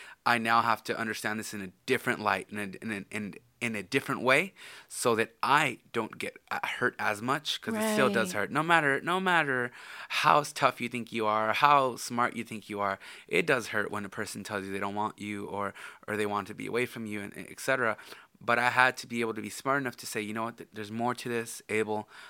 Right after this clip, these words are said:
Speaker 1: Let's try focusing on what the real issue is rather than your, your, her, the words that are coming out of her mouth."
Speaker 2: Right. And you had to really see my heart.
Speaker 1: Yeah.
Speaker 2: You had, I, and it took a lot of communication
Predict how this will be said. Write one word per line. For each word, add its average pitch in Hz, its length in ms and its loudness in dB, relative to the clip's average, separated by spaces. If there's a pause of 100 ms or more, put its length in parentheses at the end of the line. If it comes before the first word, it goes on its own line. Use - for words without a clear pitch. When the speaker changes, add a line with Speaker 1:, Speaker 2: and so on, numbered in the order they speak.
(120)
Speaker 1:
Let's 110 200 -4
try 110 160 2
focusing 110 540 -6
on 101 180 -2
what 104 140 -6
the 104 80 -6
real 135 260 4
issue 113 380 -2
is 98 180 -4
rather 104 280 0
than 98 280 -8
your, 98 300 -2 (420)
your, 110 440 -4 (140)
her, 117 440 0
the 110 80 -4
words 107 280 -2
that 101 80 -6
are 101 40 -2
coming 101 300 -10
out 98 120 -6
of 95 120 -14
her - 100 -8
mouth." - 240 -10 (240)
Speaker 2:
Right. 196 420 0
And 196 220 -4
you 220 140 0
had 220 160 -4
to 220 120 -6
really 190 220 -4
see 196 160 -4
my 165 120 -6
heart. 180 500 -2
Speaker 1:
Yeah. 98 120 -10 (300)
Speaker 2:
You 208 140 0
had, 185 320 0
I, 170 320 -4
and 185 240 -2
it 190 120 -4
took 196 280 0 (280)
a 185 120 4
lot 175 260 2
of 175 160 -4 (400)
communication 208 1080 2